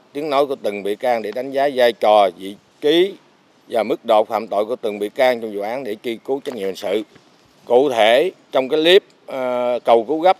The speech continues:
tỉnh thất bồng lai sắp đổ máu, Diễm My bị bắt cóc, mất tích tại đồn công an, được đăng tải ngày mười ba tháng mười hai, hai không mười chín trên kênh Nhất Nguyên Hoàng Nguyên Official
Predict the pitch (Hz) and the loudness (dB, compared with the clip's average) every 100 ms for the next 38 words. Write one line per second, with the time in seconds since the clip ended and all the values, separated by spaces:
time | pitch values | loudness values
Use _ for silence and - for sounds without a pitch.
0 | _ 107 110 143 175 120 110 95 113 127 | _ -8 -4 -4 -4 -4 -6 -2 0 0
1 | - 151 110 127 139 156 113 101 143 127 | -2 -8 -6 -4 -4 -4 -6 -6 -4 -2
2 | 107 110 120 135 156 - _ 135 143 - | -2 -4 -6 -4 -4 -4 _ -12 -12 -6
3 | 151 - 101 98 95 87 117 117 113 107 | -8 -6 -6 -2 -2 -2 -2 0 -2 -10
4 | - 107 110 123 117 98 123 131 101 92 | -10 -10 -6 -6 -6 -6 -4 -4 -6 -6
5 | 107 117 113 135 101 113 113 113 117 120 | 0 0 0 -4 -4 -2 -4 -4 -6 -6
6 | 107 92 131 156 131 113 120 113 123 - | -8 -8 -8 -6 -8 -6 -6 -6 -8 -6
7 | 139 127 110 107 95 104 120 120 135 139 | -4 -4 -4 -4 -4 -4 -6 -6 -8 -8
8 | 120 131 110 | 0 4 4